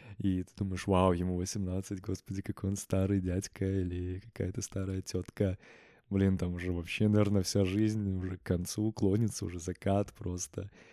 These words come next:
всех этих классных, сочных, молодых лет у человека, вот. А когда тебе уже становится восемнадцать, ты думаешь: Ой, вот в двадцать пять, конечно, там уже всё, там уже и по врачам, наверное, будешь зависать бесконечно, уже всё, там тусовки, клубы,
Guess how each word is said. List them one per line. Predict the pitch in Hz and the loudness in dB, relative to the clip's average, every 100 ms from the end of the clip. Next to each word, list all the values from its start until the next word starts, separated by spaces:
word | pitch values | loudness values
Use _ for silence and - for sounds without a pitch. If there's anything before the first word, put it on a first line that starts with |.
| - | -16
всех | - - 92 | -6 -2 -2
этих | 90 - 92 - _ _ | -4 -8 -12 -12 _ _
классных, | - 95 90 101 | -6 -4 -2 -4
сочных, | - 98 - 95 - | -2 -2 -2 -4 0
молодых | 95 95 98 - | 0 2 0 0
лет | 98 92 95 95 | 0 2 2 0
у | 98 | -4
человека, | - 95 87 90 90 - | -4 -4 -4 -2 -4 -4
вот. | 95 87 87 - | -6 -4 -8 -8
А | |
когда | - 90 | -6 -6
тебе | 85 95 | -2 0
уже | 90 | -2
становится | - - 90 - | -4 -6 -6 -4
восемнадцать, | 92 - 92 95 92 92 - _ _ _ _ _ - | -4 0 4 4 4 -2 -6 _ _ _ _ _ 0
ты | |
думаешь: | 101 101 98 95 | 2 6 6 4
Ой, | 101 98 95 92 87 _ _ _ _ | 4 6 8 6 4 _ _ _ _
вот | 98 92 | -2 -2
в | 95 | 4
двадцать | 104 107 - | 6 6 2
пять, | - 101 104 - | 2 6 6 4
конечно, | 113 104 101 - 101 101 101 101 98 | 2 4 2 2 2 4 6 6 4
там | - 92 95 | 2 2 2
уже | 90 92 | 2 0
всё, | - - 92 87 87 | -2 -2 2 2 2
там | 90 | 0
уже | 85 85 90 85 - - - - | -2 0 0 0 -6 -20 -20 -10
и | - | -4
по | - 95 | 2 2
врачам, | 90 90 - 110 110 107 | 4 2 4 6 6 6
наверное, | 107 104 104 107 | 6 6 4 4
будешь | 95 101 104 | 2 0 -2
зависать | 98 101 95 101 95 | 0 -2 0 2 2
бесконечно, | 98 - - 98 101 98 - 98 | 0 -2 0 2 4 2 0 -4
уже | 90 87 | -4 -6
всё, | - - 90 | -6 0 2
там | 95 95 | 2 0
тусовки, | 92 92 95 - | -2 -4 -6 -8
клубы, | - - 95 98 98 98 | -4 0 4 4 4 0